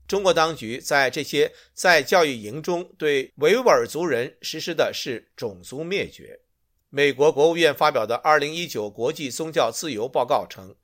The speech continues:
中共当局在新疆在教育营中关押了超过一百万维吾尔族等少数民族。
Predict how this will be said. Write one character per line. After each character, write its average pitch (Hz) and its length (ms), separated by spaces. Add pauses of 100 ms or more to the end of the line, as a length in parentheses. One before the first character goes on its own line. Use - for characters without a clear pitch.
(300)
中 180 180
共 170 140
当 156 180
局 113 240
在 127 260
新 170 260
疆 170 240 (220)
在 160 260
教 165 220
育 131 60
营 117 280
中 165 340
关 185 220
押 180 180
了 117 280
超 156 200
过 139 300
一 185 140
百 92 280
万 147 180 (280)
维 156 180
吾 196 60
尔 123 200
族 117 380
等 117 240
少 98 280
数 143 160
民 92 200
族。 - 300